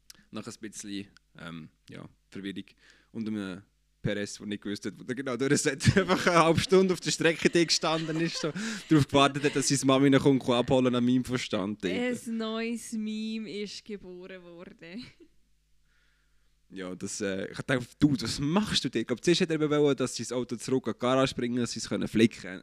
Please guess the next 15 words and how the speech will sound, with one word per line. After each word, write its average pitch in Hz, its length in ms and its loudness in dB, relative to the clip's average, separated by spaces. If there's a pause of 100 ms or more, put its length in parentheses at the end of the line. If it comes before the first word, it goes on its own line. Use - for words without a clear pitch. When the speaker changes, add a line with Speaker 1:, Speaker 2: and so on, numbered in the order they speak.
(100)
Speaker 1:
Äh, 85 100 -20 (400)
haben 101 180 -10
die, 110 120 -10
die 107 320 -8
im, 104 240 -10 (600)
ähm, 104 840 -14 (500)
äh, - 60 -14
F 104 140 -14
one 101 140 -6
T 110 140 -14
V 98 100 -16
gesehen, 82 240 -16
die 92 100 -10
englischen 87 320 -10
Kommentatoren. 87 720 -12